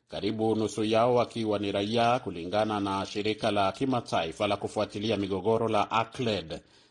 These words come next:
Takriban watu milioni moja wamekimbia makazi yao. Askofu mkuu huyo alikuwa katika ziara ya kiuchungaji ya siku tano nchini Msumbiji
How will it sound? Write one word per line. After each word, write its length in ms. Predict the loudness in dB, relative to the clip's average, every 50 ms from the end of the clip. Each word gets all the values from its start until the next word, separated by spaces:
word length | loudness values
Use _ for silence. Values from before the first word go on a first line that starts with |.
| _ _ _
Takriban 520 | 0 0 0 0 0 -2 0 0 0 0
watu 380 | 2 2 2 2 2 0 -2 -4
milioni 300 | -2 -2 0 0 0 0
moja 380 | 0 0 2 0 0 0 -2 -4
wamekimbia 640 | -4 -6 -6 -6 -4 -4 -4 -2 -2 -2 -2 -2
makazi 540 | -4 -4 -6 -4 -4 -4 -4 -6 -6 -6 -2
yao. 380 | 0 0 0 0 -2 -2 -6 -8 -16 -20 -20 _ _
Askofu 500 | -10 -8 -8 -6 -4 -2 -2 0 0 -2
mkuu 340 | -2 -2 -2 0 0 2 2
huyo 520 | 2 0 0 0 2 2 2 2 0 -2 -4
alikuwa 640 | -6 -6 -8 -8 -6 -4 -2 0 2 2 2 0
katika 360 | 0 -4 -6 -6 -6 -6 -6 -6
ziara 460 | -6 -6 -4 -2 0 2 2 2 2
ya 100 | 0 0
kiuchungaji 880 | -2 -4 -6 -6 -6 -4 -4 -4 -2 0 0 0 0 0 -2 -6 -10
ya 100 | -10 -8
siku 280 | -8 -8 -6 -4 -6 -6
tano 400 | -4 -2 -2 0 0 -2 -4 -6
nchini 320 | -10 -10 -10 -10 -8 -8
Msumbiji 760 | -10 -10 -10 -10 -10 -6 -4 -4 -4 -4 -4 -6 -6 -6 -8